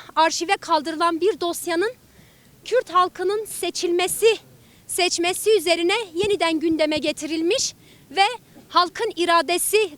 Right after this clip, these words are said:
gasp edilmek üzere tekrardan bir hukuksuzluk işlenmek istenmektedir. Sizler de biliyorsunuz aslında sevgili eş başkanımız Abdullah Zeydan'ın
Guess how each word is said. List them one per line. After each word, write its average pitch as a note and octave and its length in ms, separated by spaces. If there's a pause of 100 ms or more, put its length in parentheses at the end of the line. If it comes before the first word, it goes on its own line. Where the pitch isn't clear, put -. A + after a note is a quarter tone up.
gasp G#4+ 300
edilmek D#4+ 380 (100)
üzere E4+ 320 (520)
tekrardan F#4+ 580
bir G#4 100
hukuksuzluk F4+ 720
işlenmek E4+ 680 (280)
istenmektedir. D#4+ 920 (560)
Sizler G#4 400
de A4 120
biliyorsunuz G4 540
aslında F#4+ 420 (680)
sevgili F#4+ 440 (120)
eş - 160
başkanımız F#4 520
Abdullah F4+ 440
Zeydan'ın F#4+ 560